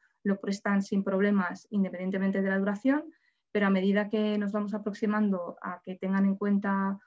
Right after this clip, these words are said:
o a que ese almacenamiento ayude en los desequilibrios, eh, energéticos diarios, pues las de cuatro horas tienen una capacidad limitada,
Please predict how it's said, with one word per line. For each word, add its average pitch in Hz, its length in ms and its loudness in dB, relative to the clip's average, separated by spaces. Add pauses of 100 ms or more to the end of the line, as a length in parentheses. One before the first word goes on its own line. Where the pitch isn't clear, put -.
(140)
o 196 80 -2
a 190 60 -2
que 208 80 -4
ese 208 120 -2
almacenamiento 208 580 2
ayude 190 480 0
en 196 100 0
los 185 120 -2
desequilibrios, 196 1000 0 (400)
eh, 190 440 2
energéticos 202 600 0
diarios, 202 720 2
pues - 380 -14
las 190 180 -6
de 196 120 -6
cuatro 208 280 2
horas 202 200 2
tienen 196 320 4
una 196 260 4
capacidad 196 360 -2
limitada, 262 640 2